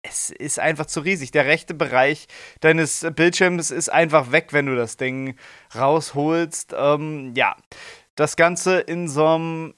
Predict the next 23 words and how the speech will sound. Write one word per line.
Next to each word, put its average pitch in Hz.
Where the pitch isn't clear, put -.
ja, 131
es -
ist, -
es -
ist -
fast 170
so 175
ein 147
bisschen 151
Chaos, 165
Vandal-Stil, 175
vielleicht 165
noch 160
so 180
ein 156
bisschen 180
mechanischer 165
das 165
Ganze. 170
In 151
den 170
Varianten 180
schwarz, 156